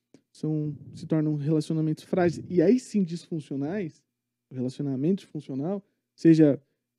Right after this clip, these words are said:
o pai com a mãe, ou seja um padrasto com, com a mãe, ele pode ser disfuncional, e aí faz com que a gente tenha uma re-, uma compreensão clara da realidade, não romantizada, não hollywoodiana,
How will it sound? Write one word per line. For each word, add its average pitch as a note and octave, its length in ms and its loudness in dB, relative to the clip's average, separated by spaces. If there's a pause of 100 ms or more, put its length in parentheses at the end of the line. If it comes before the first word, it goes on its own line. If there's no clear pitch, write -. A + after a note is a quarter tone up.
(420)
o C#3+ 140 0
pai D#3 320 2
com D#3 120 -2
a D3 100 0
mãe, F#3+ 400 4
ou F3 80 2
seja D#3+ 320 0
um D#3 80 -4
padrasto D3 500 -2
com, D3 300 -10 (100)
com C#3+ 80 -12
a C3+ 60 -10
mãe, G3 380 -2 (440)
ele C#3 160 0
pode E3+ 360 4
ser E3 120 6
disfuncional, D#3 680 -8 (520)
e E3+ 80 8
aí F3+ 240 10
faz F#3+ 640 2
com G3+ 160 0
que G#3+ 80 2
a G3+ 60 6
gente G3+ 280 2
tenha G3 260 2
uma G3+ 380 0 (120)
re-, - 300 -4
uma E3 400 -2 (320)
compreensão A3 960 6
clara G3 320 2
da G3 100 0
realidade, F3 640 -2
não E3+ 220 6
romantizada, F3+ 840 2 (500)
não F#3 220 8
hollywoodiana, F#3+ 840 6